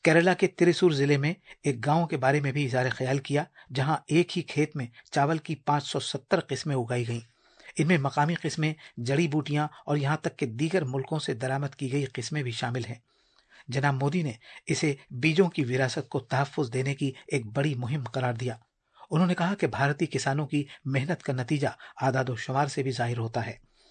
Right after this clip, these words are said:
आज भारत चावल की पैदावार वाला दुनिया का सबसे बड़ा मुल्क बन गया है। एग्जाम वॉरियर्स के मौजू पर वजीर आजम ने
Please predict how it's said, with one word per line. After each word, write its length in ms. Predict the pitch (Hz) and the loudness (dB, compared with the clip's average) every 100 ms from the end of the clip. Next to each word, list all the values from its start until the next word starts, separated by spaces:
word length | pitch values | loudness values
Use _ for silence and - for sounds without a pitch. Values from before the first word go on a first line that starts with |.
| _ 127 | _ -2
आज 220 | 131 117 | -2 0
भारत 360 | 107 139 156 - - - | 0 2 2 -4 -14 2
चावल 280 | 143 151 170 | 4 6 4
की 140 | 160 | 0
पैदावार 440 | 143 131 131 135 131 | 0 2 2 2 4
वाला 260 | 131 139 - - | 4 2 -2 -10
दुनिया 320 | 127 147 156 143 | -2 0 0 -2
का 120 | 120 | -4
सबसे 400 | - 143 - 123 | -6 -6 -4 -4
बड़ा 260 | 110 156 | 0 0
मुल्क 220 | 139 127 117 | 0 -4 -6
बन 100 | 113 | -8
गया 240 | 117 120 117 | -4 -4 -4
है। 300 | 110 - _ _ _ _ _ _ - - - | -6 -14 _ _ _ _ _ _ -20 -10 0
एग्जाम 380 | 156 131 202 202 | 2 6 4 6
वॉरियर्स 380 | 165 170 196 - | 6 8 6 6
के 100 | 175 | 2
मौजू 260 | 151 151 | 2 0
पर 180 | 160 170 - - | 2 0 0 -6
वजीर 280 | 135 139 151 | -2 2 4
आजम 220 | 147 165 | 4 2
ने 160 | 156 | -2